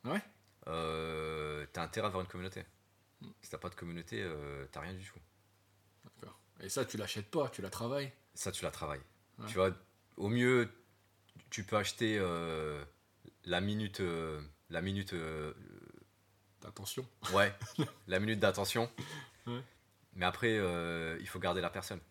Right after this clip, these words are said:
Speaker 1: Hmm.
Speaker 2: Donc, euh, et c-, ça, ça se paye pas.
Speaker 1: Ça se paye pas. Qu'est-ce qui fait aujourd'hui que les gens apprécient, euh, Mounir Ghazi Paris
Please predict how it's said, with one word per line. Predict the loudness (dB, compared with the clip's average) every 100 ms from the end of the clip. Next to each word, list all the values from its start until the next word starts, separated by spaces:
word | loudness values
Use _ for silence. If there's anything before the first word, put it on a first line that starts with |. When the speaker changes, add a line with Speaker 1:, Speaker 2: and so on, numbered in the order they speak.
| _ _ _
Speaker 1:
Hmm. | -14 -12 -14 _ _ _ _ -14
Speaker 2:
Donc, | -10 -8 -4
euh, | -2 0 0 -2 -4 -6 -6 -6
et | -4 -2 -2 -2 -2 -4 -4 -6 -8 -12 -12 -12 -14 -16 -18 -20 -20 _ _ _ -16
c-, | -14 -14 -12
ça, | -8 -8
ça | -8
se | -10
paye | -12
pas. | -14 -18 _ _ _ -18
Speaker 1:
Ça | -12
se |
paye | -10 -10
pas. | -10 -12 -16 _ _ _ -20 -20 _ 4
Qu'est-ce | 4 4
qui | 0 -2
fait | 4 4 4
aujourd'hui | 2 4 6 4 4 4 2 0 -6 -6
que | -2
les | 0
gens | 2 2 4 2 0 -2
apprécient, | -4 -2 -2 -2 -2 -2 -2 0 2
euh, | 0 -2 -8
Mounir | -4 -2 0 0
Ghazi | 0 0 0
Paris | 0 0 -2 -6